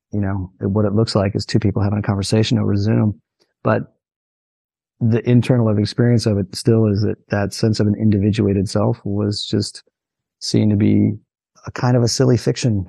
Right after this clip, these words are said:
permanently. And it doesn't, doesn't mean that, that I don't move through the world as if it's there, because that's how this particular world is set up to work.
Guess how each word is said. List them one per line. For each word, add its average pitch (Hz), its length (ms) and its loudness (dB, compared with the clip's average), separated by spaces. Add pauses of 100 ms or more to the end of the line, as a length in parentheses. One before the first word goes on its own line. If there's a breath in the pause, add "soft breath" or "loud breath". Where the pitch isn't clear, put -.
permanently. 101 540 -4 (500)
And 110 220 -6
it 113 120 -2
doesn't, 131 320 2
doesn't 135 240 2
mean 123 180 4
that, 110 160 0 (300)
that 113 100 -8
I 107 80 -6
don't 120 220 -2
move 123 160 2
through 120 140 -2
the 107 100 0
world 113 340 0 (400)
as 113 260 -4
if 127 260 0
it's 113 220 -2
there, 107 540 -2 (520)
because 117 320 -2
that's 113 340 -2
how 107 160 -4
this 95 280 -4 (140)
particular 104 400 0
world 92 320 0
is 92 140 -4
set 107 160 -2
up 117 160 -2
to - 100 -4
work. 113 400 0